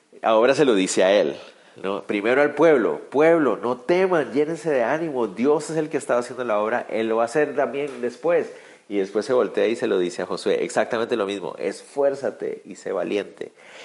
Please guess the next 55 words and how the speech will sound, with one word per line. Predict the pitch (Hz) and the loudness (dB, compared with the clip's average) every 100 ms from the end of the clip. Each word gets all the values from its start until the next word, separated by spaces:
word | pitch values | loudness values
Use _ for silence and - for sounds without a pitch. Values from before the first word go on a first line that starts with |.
| - - | -16 -14
Entonces, | 95 107 139 139 - - - - _ | -4 -2 -2 -4 -8 -20 -20 -20 _
cuando | 117 107 107 | -4 0 2
uno | 117 | 2
llega | 131 147 143 | 4 4 2
a | |
Josué | 143 135 - 117 | 0 -4 0 2
uno | 123 123 | 2 -2
nueve | 120 135 123 104 117 - _ | -2 0 0 0 -6 -14 _
o | 87 95 | -8 -6
Josué | 98 90 113 107 | -4 -4 0 2
uno, | 127 117 90 | 2 0 -4
todo | 104 92 | -2 -2
el | - | -2
capítulo, | 101 95 92 107 98 | -6 -6 -6 -4 -4
y | 85 | -6
que | - 82 | -6 -4
ve | 87 | -4
que | 113 | -6
Jes-, | 107 90 - 87 | -12 -14 -20 -12
el | - 92 | -10 -10
Señor | 90 85 92 | -12 -10 -4
le | 98 | -4
dice | 104 107 | -4 -6
a | 104 | -8
Josué, | 87 87 87 | -10 -6 -6
"Esfuérzate | 85 80 85 78 80 | -6 -10 -10 -12 -12
y | |
sé | 82 | -8
valiente, | 76 85 82 | -8 -10 -16
esfuérzate, | 82 82 87 - 90 | -16 -16 -16 -20 -16
valiente, | 87 90 90 87 95 | -12 -10 -10 -12 -14
esfuérzate, | - 92 90 87 82 | -14 -12 -12 -12 -12
valiente". | 82 92 95 - - - - | -10 -12 -16 -20 -20 -20 -20
Entonces | - 110 120 | -2 0 2
vemos | 127 131 165 165 | 2 4 2 2
que | |
esa | 147 156 | 0 0
no | 160 | 2
es | 160 | 2
la | 165 | 2
primera | 147 113 120 131 | 0 2 2 2
vez | 160 | 0
que | 160 | -2
se | 156 | -2
lo | 131 | 0
dicen. | 98 - - - | -2 -4 -10 -18
O | _ _ - - - _ | _ _ -20 -20 -20 _
sea, | 113 | -4
Josué | 107 104 - 123 | -2 -2 2 2
viene | 131 139 147 | 2 2 0
escuchando | - 131 139 110 110 123 | -2 -2 0 0 2 4
eso | 131 135 147 | 4 2 0
desde | 135 104 92 | 0 0 0
hace | 92 107 | -2 -6
rato. | 110 143 147 - | -2 -2 -2 -8